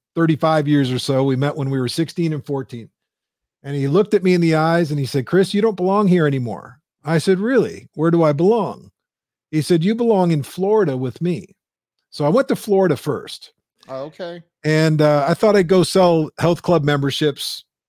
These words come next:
Speaker 1: you know, just to get by.
Speaker 2: Right.
Speaker 1: Didn't wanna make a career out of it necessarily, but I did so well selling them that I got promoted to weekend manager, then weekday manager. And then eventually I got a phone call from the C E O of the company. He said, "Hey,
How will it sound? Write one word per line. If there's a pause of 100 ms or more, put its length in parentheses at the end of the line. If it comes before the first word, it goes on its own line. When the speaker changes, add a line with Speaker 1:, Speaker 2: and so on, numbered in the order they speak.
(140)
Speaker 1:
you
know,
just
to
get
by. (360)
Speaker 2:
Right.
Speaker 1:
Didn't
wanna
make
a
career
out
of
it
necessarily, (580)
but
I
did
so
well
selling
them (320)
that
I
got
promoted
to
weekend
manager,
then
weekday
manager.
And
then
eventually
I
got
a
phone
call
from
the
C
E
O
of
the
company.
He
said,
"Hey,